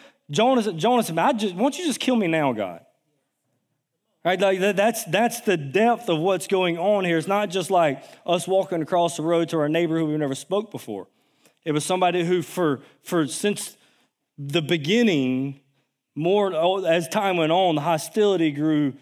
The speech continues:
even more. And the Gentiles didn't love the Jews either. It was, it was vice, I mean, it, it was both ways. <clears throat> But we've already began to see these barriers begin to break in the book of Acts, right? Little by little, Luke is kind of bringing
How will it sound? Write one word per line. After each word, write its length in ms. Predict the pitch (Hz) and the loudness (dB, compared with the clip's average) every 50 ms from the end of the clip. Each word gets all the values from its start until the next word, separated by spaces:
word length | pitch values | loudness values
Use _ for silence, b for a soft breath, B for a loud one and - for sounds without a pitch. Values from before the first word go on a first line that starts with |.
| B B B | B B B
even 300 | - 160 160 151 151 143 | -2 -2 0 0 0 0
more. 240 | 165 196 202 180 170 | 0 2 2 2 2
And 80 | 156 | 0
the 60 | 156 151 | -2 -2
Gentiles 480 | 139 202 262 269 277 269 226 226 214 | 0 0 0 0 2 2 0 0 0
didn't 220 | 208 254 254 247 247 | -2 -4 -4 -2 -2
love 200 | 254 254 262 220 | -2 -2 -2 -2
the 80 | 226 220 | -4 -4
Jews 340 | 208 262 302 311 285 254 | -2 -2 0 0 0 0
either. 300 | 302 339 330 220 151 147 | 0 0 0 0 0 -2
It 60 | 160 165 | 0 -2
was, 180 | 175 156 143 B B B | -2 -6 -6 B B B
it 120 | B 208 185 | B -2 -2
was 120 | 180 175 | -2 -2
vice, 460 | 175 196 202 208 208 208 175 - - B B B B | 0 0 0 2 0 0 -2 -6 -12 B B B B
I 80 | 190 180 | -2 0
mean, 120 | 185 190 | 2 2
it, 100 | 185 180 | 2 0
it 180 | 208 196 190 190 | 2 0 0 0
was 140 | 185 175 | -2 -4
both 320 | 160 165 185 202 196 190 180 | 0 0 0 0 0 -2 0
ways. 440 | 185 196 202 185 151 117 - - - _ _ - - | 0 2 2 2 0 0 -4 -8 -16 _ _ -16 -10
<clears throat> 100 | - 190 147 113 - _ _ _ _ _ _ _ _ _ b b b b b b b b - | -8 -8 -8 -8 -12 _ _ _ _ _ _ _ _ _ b b b b b b b b -2
But 100 | 151 165 | 0 2
we've 180 | 185 196 220 190 | 2 2 2 4
already 240 | 247 262 254 233 226 | 2 2 2 2 0
began 340 | 175 190 170 208 214 214 | -2 -2 -2 0 0 0
to 60 | 185 180 | 0 -2
see 240 | - - 240 220 | 0 0 0 0
these 200 | 175 196 190 165 | 0 -2 -4 -4
barriers 640 | 151 143 139 175 190 214 214 208 202 190 185 180 165 | -6 -2 0 0 2 2 2 2 0 0 0 -2 -2
begin 380 | 147 156 151 151 175 175 165 | -4 -6 -4 -2 0 0 0
to 80 | 156 156 | -2 -2
break 420 | 143 156 151 151 147 131 - - _ b b b b b b | -2 0 0 0 0 -2 -6 -14 _ b b b b b b
in 80 | - 131 | -6 -4
the 60 | 127 | -2
book 140 | 131 123 123 | -2 -2 0
of 80 | 127 | 0
Acts, 280 | 135 120 98 90 - - | 0 0 0 -2 -6 -4
right? 240 | 123 123 117 117 120 123 | -2 -2 -2 -2 -4 -2
Little 240 | 131 156 175 180 | 0 0 0 2
by 140 | 175 165 160 | 2 2 2
little, 440 | 151 151 156 156 151 143 131 127 135 | 2 2 2 2 2 0 0 0 0
Luke 220 | 147 151 147 131 | 2 2 2 0
is 180 | 139 127 117 - b b b b | -2 -4 -4 -6 b b b b
kind 140 | 160 143 | -2 -2
of 80 | 131 117 | -2 -2
bringing 340 | 131 135 147 160 156 160 | -2 -2 -2 0 0 0